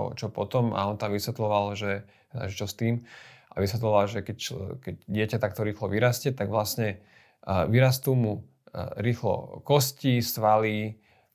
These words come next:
ale centrálny nervový systém ešte na to nie, nie je adaptovaný a ešte si nevie tak poradiť, e, že to telo už vyzerá inak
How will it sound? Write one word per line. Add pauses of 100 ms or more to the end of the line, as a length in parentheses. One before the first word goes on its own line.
(260)
ale (460)
centrálny
nervový
systém
ešte
na
to
nie,
nie
je
adaptovaný
a
ešte
si
nevie
tak
poradiť,
e, (340)
že
to
telo
už
vyzerá
inak